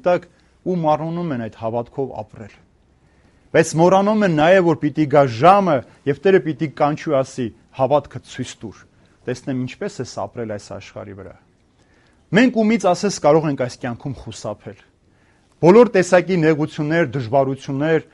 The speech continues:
անգամ ծանր հիվանդություն մենք կարող ենք հաղթահարել այս կյանքի մեջ, եթե ցանկություն կա պայքարելու։ Բայց Տիրոջ առջև չես կարողանալ ասել, որ «Գիտես, վախենում էի, դրա համար ոչինչ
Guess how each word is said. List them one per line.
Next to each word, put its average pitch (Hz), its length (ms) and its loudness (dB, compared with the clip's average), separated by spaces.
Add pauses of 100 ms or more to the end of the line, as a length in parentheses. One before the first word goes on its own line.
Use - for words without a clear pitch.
(240)
անգամ 175 520 4 (580)
ծանր 180 320 2
հիվանդություն 143 640 -2
մենք 127 160 -6
կարող 127 320 -4
ենք 117 160 -12
հաղթահարել 113 560 -10
այս 95 200 -14
կյանքի 104 360 -16
մեջ, - 220 -20 (420)
եթե 127 180 -4 (120)
ցանկություն 127 580 -10
կա 117 160 -6
պայքարելու։ 107 640 -12 (760)
Բայց 143 340 6 (500)
Տիրոջ 143 320 -2
առջև 127 480 -4 (320)
չես 170 240 -4
կարողանալ 120 480 -6
ասել, 123 320 -8
որ 127 160 -6 (320)
«Գիտես, 156 340 -2 (300)
վախենում 127 720 -6
էի, 120 140 -4 (560)
դրա 135 240 -2
համար 123 320 -6
ոչինչ 123 300 -12